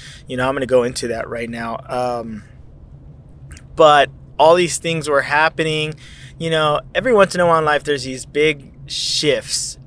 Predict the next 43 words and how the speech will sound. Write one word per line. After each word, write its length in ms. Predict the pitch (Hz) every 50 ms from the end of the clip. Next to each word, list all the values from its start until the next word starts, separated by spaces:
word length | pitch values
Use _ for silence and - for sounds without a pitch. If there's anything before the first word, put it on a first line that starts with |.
| - -
You 140 | - 131 131
know, 160 | 127 120 120
there's 200 | 120 131 131 127
these 140 | 123 127 117
big 240 | - 165 180 190 -
shifts 280 | - - 165 156 - -
in 120 | 151 147
your 140 | 147 143 135
life, 420 | 127 123 123 120 123 123 - -
and 220 | 117 113 117 117 - - - - - - - - -
everything 400 | 135 143 160 160 165 165 156 147
just 280 | 139 147 135 - - -
kind 320 | - 143 139 143 143 131
of 200 | 131 120 113 110 - -
changes, 840 | - - - - 139 156 175 165 156 123 117 107 104 101 98 - -
like, 200 | 123 117 117 113 - - -
all 260 | 120 127 139 139 139
at 180 | 127 110 -
once. 520 | - 117 123 135 143 139 123 113 113 113 -
Like, 180 | 123 123 117
little 200 | 139 156 175 185
by 120 | 175 175 165
little, 280 | 160 160 160 151 147
things 280 | - - 147 147 143 135
are 220 | 143 135 131 123
happening 580 | 117 143 143 151 147 - 160 160 156 151 151 147
all 140 | 131 127 123
the 100 | 117 113
time, 480 | 117 - 165 165 170 170 170 180 180 - - - - - - - -
but 400 | - 131 127 127 123 120 - -
every, 340 | - 143 143 156 156 151 160
you 60 | 170
know, 260 | 151 135 127 127 127
every 240 | - - - 170 175
once 300 | 160 151 151 143 - -
in 60 | 143
a 60 | 135
while, 220 | 131 135 131 131 131
there's, 260 | 127 127 123 117 110
like, 220 | 120 113 113 110
this 320 | - 110 104 104 - - - -
just 580 | - 123 117 107 90 - - - - - - - - - -
big 360 | - 147 147 151 151 143 127